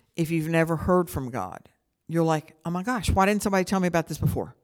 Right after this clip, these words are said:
<laughs> Oh my gosh. So the fourth point we want to get to is believe. You need to believe. You know, God asks us to come to him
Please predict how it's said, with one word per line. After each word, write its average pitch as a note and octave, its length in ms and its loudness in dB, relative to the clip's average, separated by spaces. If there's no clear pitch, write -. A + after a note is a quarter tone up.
<laughs> - 180 -18
Oh - 140 -6
my - 100 -18
gosh. - 440 -10
So G3 180 2
the F3+ 60 0
fourth B3 280 0
point A3+ 380 -4
we F#3+ 100 -2
want F#3 200 0
to E3+ 40 -4
get E3+ 200 -2
to F3 160 2
is C#3+ 100 0
believe. C#3 580 -4
You F#3 120 -4
need C4+ 220 -2
to - 40 -4
believe. D3 720 -4
You F#3+ 80 2
know, F#3+ 180 6
God A3 360 4
asks F#3+ 360 0
us F3 180 -2
to D3+ 100 -8
come E3+ 320 -2
to E3 80 -2
him D#3+ 320 -2